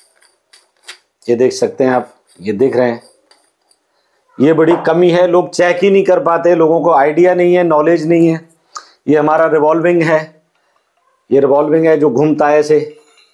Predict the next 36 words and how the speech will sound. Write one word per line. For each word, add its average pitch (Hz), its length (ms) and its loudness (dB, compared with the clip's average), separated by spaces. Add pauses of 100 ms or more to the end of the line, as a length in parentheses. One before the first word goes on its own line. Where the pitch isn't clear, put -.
(320)
ये 143 180 2
वो 143 160 0
वाला 147 320 0
जो 147 380 0 (300)
automatic 151 500 -2
घूम 143 180 0
जाता 139 280 0
है। 139 240 -6 (340)
इस 160 140 0
पे 175 180 0
भी 175 140 4
अगर 165 200 2
wall 156 220 0
joint 165 260 0
लगाना 151 420 0
है, 170 80 0
वैसे 156 240 0
ज़रूरत 151 400 0
नहीं 175 200 -2
पड़ती, 151 360 -2 (320)
लगाना 147 380 0
है 156 60 -2
तो 156 100 0
इस 156 160 -4
पे 190 160 2
भी 180 300 0
लगेगा, 143 360 2
क्योंकि 165 300 0
इसकी 165 200 -2
चूड़ियाँ 160 680 -2 (380)
एक 170 220 0
एक, 175 260 0 (580)
अ, 135 360 0
तरीके 175 400 0
से, 170 260 2
अ, 135 460 2